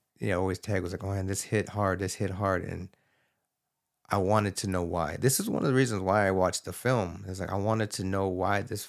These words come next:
why this moment in particular hit hard. Like, I, I hear what is being said. I hear what's, I see the look in the eyes, but I wanna feel, I wanna understand why. And that's why, why, one of the reasons why I watched the film, and it, it hits you.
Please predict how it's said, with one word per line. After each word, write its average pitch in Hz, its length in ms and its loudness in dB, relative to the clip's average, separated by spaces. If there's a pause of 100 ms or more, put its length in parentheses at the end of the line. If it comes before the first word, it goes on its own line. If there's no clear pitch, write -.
(160)
why 139 200 2
this 143 260 0
moment 127 320 2
in 98 180 -6
particular - 600 -2
hit 127 240 2
hard. 104 380 -2
Like, 80 160 -4
I, 90 140 -2 (200)
I - 80 -6
hear 143 320 6
what 131 140 4
is 107 120 -6
being 101 220 -2
said. 127 320 4
I 98 40 2
hear 107 180 2
what's, 98 220 -2 (840)
I 95 60 -6
see - 200 2
the 98 120 2
look 110 180 2
in 104 60 0
the 95 140 2
eyes, 113 380 4 (300)
but - 140 -4 (420)
I - 60 -4
wanna 98 220 0
feel, 110 480 0 (180)
I 110 140 2
wanna 110 220 2
understand 90 500 -4
why. 73 400 -6 (320)
And 92 100 -12
that's 95 180 -4
why, 95 100 0
why, 92 220 2 (220)
one 113 140 0
of 123 60 2
the 107 60 0
reasons 95 260 -2
why 85 100 -2
I 90 40 0
watched 90 280 -2
the - 60 -6
film, 95 300 -4
and 92 300 -4 (480)
it, 98 160 -12 (840)
it - 120 -20
hits - 340 0
you. - 160 -8